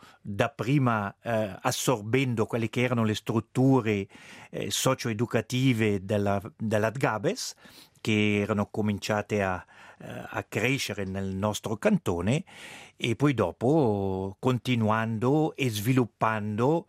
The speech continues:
eh, queste, queste iniziative, queste strutture. E già lei nell'introduzione ha, mm,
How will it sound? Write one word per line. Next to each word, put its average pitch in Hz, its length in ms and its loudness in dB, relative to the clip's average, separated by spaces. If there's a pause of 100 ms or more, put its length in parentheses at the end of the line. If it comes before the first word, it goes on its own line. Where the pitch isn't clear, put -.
(300)
eh, 110 300 -2
queste, 110 800 0
queste 110 320 0
iniziative, 123 760 2
queste - 340 -4
strutture. 139 920 2 (520)
E 131 440 0
già 131 200 4
lei 143 200 0
nell'introduzione 131 1120 2
ha, 107 280 0 (380)
mm, - 160 -6